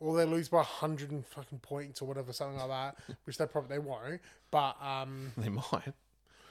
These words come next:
Speaker 1: no,
Speaker 2: Playing
Speaker 1: they
Speaker 2: the Saints.
Speaker 1: Yeah. Hmm.
Speaker 2: <laughs> But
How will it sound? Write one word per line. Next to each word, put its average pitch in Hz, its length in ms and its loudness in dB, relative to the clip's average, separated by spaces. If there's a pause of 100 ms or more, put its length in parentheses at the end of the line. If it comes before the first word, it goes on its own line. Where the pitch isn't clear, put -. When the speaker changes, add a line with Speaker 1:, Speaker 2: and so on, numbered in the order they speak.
(140)
Speaker 1:
no, 131 60 -6 (100)
Speaker 2:
Playing 151 160 4
Speaker 1:
they 110 40 2
Speaker 2:
the - 20 0
Saints. 135 440 0 (340)
Speaker 1:
Yeah. 160 240 -6 (1080)
Hmm. 165 200 -10 (120)
Speaker 2:
<laughs> 123 340 6 (200)
But 127 400 0